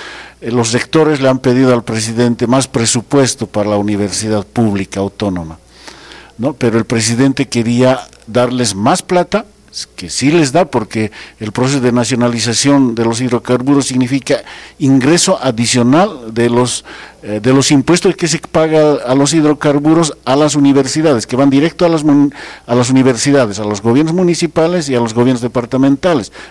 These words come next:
pero un porcentaje, ¿no? Y un buen porcentaje va a las universidades autónomas.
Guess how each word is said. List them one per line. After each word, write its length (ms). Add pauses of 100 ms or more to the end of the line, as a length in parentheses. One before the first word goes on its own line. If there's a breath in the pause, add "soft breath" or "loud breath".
pero 140
un 100
porcentaje, 880 (560 loud breath)
¿no? 300
Y 160
un 260
buen 200
porcentaje 680
va 120
a 40
las 160
universidades 600
autónomas. 640